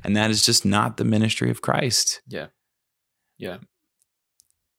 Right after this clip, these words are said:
Speaker 1: For me, I've, w-, I like that word that you said, expanded, a lot. I've expanded definitely a lot over the last few years, and it took some people who were willing to go through the process with me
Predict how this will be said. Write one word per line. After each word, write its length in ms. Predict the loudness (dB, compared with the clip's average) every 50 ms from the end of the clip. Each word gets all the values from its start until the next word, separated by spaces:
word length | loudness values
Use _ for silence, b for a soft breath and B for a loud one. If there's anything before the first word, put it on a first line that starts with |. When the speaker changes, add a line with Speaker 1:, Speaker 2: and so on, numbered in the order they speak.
| _ _ _ _ _ _ -18 -6
Speaker 1:
For 100 | -2 0
me, 380 | 2 2 4 4 4 2 2 2
I've, 400 | 2 2 2 2 0 -2 -6 -8
w-, 240 | -6 -4 -2 -2 0 0
I 80 | 2 2
like 220 | 2 2 2 2
that 140 | 2 2 2
word 180 | 2 2 2
that 120 | 0 -2 -4
you 80 | -4
said, 240 | -2 0 0 0 0
expanded, 680 | -2 -2 -2 -4 -2 0 0 2 2 2 2 2 0 0
a 80 | -2
lot. 320 | -2 -2 -4 -6 -6 -10 -14 _ _ _ _ _ _ _ _ _ _ _ _ _ _ -10 -4 0
I've 200 | 2 2 2 2
expanded 680 | 2 2 0 0 2 2 2 4 2 2 0 0 -4 B B B B B B B B B B B B B B
definitely 400 | 4 4 4 4 2 0 2 2
a 60 | 2
lot 220 | 2 2 2 2 2
over 160 | 2 2 2
the 80 | 2 4
last 300 | 4 2 2 2 0 0
few 140 | 0 2
years, 340 | 2 2 4 2 2 2 0 0
and 140 | 0 0 0
it 100 | 2 0
took 180 | 0 0 0 0
some 140 | 0 0 0
people 320 | 0 0 0 0 0 0
who 160 | 2 2 2
were 220 | 4 4 2 2 2
willing 520 | 2 2 2 2 2 2 2 0 -2 -2
to 140 | -4 -4 -4
go 260 | 0 0 2 2 0
through 160 | 0 -2 -2 -2
the 80 | -2
process 600 | -2 -2 -4 -2 -2 0 0 0 0 0 0 0
with 240 | 0 0 -4 -4 -4
me 300 | -4 -4 -4 -4 -6 -10